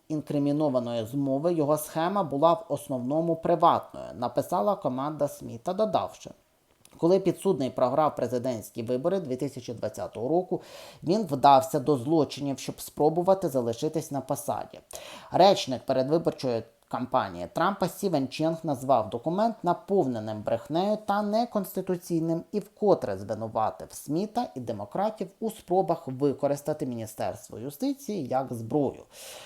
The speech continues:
Трамп в дописі на своїй платформі Truth Social зазначив, що справа завершиться його повною перемогою. У заяві стверджується, що Трамп заклав основу для неприйняття результатів виборів ще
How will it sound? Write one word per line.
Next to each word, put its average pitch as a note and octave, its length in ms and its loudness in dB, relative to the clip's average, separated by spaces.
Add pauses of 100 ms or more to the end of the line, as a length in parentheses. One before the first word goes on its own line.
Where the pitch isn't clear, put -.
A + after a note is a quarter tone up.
(200)
Трамп F3 320 2
в C3 60 -4
дописі C3+ 520 4
на A#2+ 140 -4
своїй G3+ 360 -2
платформі C3 720 2
Truth F#3+ 360 -2
Social E3 500 0 (240)
зазначив, C3 680 0
що C3 140 -8
справа F#3+ 420 2
завершиться D3 640 2
його B2+ 380 0
повною D3+ 640 2
перемогою. D#3+ 680 0 (600)
У G#3+ 100 4
заяві F3+ 420 8
стверджується, B2 800 4
що F#3+ 180 -2
Трамп G3+ 380 0 (100)
заклав F#3+ 600 4
основу C#3+ 560 0
для C#3 320 0
неприйняття C#3 720 2
результатів D3 720 2
виборів C3+ 420 -2
ще G#3 440 2